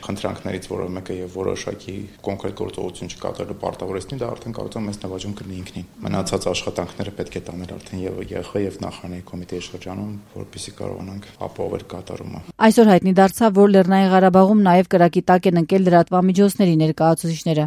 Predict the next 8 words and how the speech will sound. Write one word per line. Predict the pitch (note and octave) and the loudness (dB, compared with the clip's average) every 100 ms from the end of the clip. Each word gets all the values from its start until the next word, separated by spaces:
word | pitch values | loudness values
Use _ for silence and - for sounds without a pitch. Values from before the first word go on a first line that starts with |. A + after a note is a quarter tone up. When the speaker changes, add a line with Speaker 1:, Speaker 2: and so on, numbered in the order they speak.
| - - | -2 4
Speaker 2:
միեդում | G#3 A3 A3+ G3+ | 6 8 8 6
Հայաստանի | F#3 F3 F3+ F#3+ | 4 4 4 4
ներկայացուցիչը | F3+ E3+ E3+ F3 - F#3+ G3+ | 4 4 4 4 2 -2 4
Ազատությանը | F#3 E3 E3+ E3+ F#3 F3+ | 6 6 2 2 2 2
փոխանցեց | F3 F#3+ G3+ G3 A3+ G#3 F3+ | 2 2 2 2 4 4 4
այդ | F3 | 2
տեղեկատվությունը | F3 E3+ - E3+ - E3+ G#3 G#3 | 2 2 4 2 2 0 2 4
ևս | G#3 G#3 | 4 4